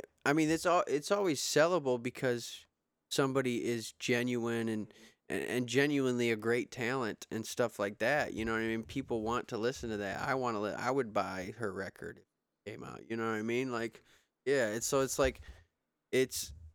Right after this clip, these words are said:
it's not worrying about, like, what's working right now, what's going on right now. It's less about that. You wanna, you wanna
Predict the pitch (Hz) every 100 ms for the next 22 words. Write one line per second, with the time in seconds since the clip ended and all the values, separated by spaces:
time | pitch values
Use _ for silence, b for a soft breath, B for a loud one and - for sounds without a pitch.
0 | _ 123 - 151 139 110 127 139 139 123
1 | 113 117 110 104 113 - B B _ 123
2 | 117 - 110 127 123 - 110 107 101 110
3 | 101 98 131 - 131 120 110 117 113 104
4 | - 104 95 104 b b b _ 110 120
5 | 131 135 127 113 113 104 123 127 101 113
6 | 120 113 - 120 127 117 95